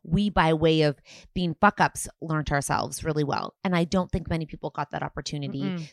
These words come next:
Speaker 1: to learn who they are because they lived a certain path.
Speaker 2: You know, when you meet someone who you just feel like knows themselves
Speaker 1: Mm.
Speaker 2: and it is so immediately obvious.
Speaker 1: Mm.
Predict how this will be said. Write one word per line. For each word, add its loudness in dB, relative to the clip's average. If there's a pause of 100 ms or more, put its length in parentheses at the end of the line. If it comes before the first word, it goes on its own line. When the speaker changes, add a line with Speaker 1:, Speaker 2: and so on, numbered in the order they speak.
(100)
Speaker 1:
to 4
learn 2
who -2
they 2
are 2
because -4 (140)
they 4
lived 0
a 0
certain -4
path. 0
Speaker 2:
You 6
know, 6
when 6
you 8
meet 4
someone 2 (560)
who 2
you 4
just 0
feel 4
like 0
knows 4
themselves -2 (120)
Speaker 1:
Mm. 0
Speaker 2:
and 4
it 4
is 2
so 2 (800)
immediately 4
obvious. 2
Speaker 1:
Mm. 4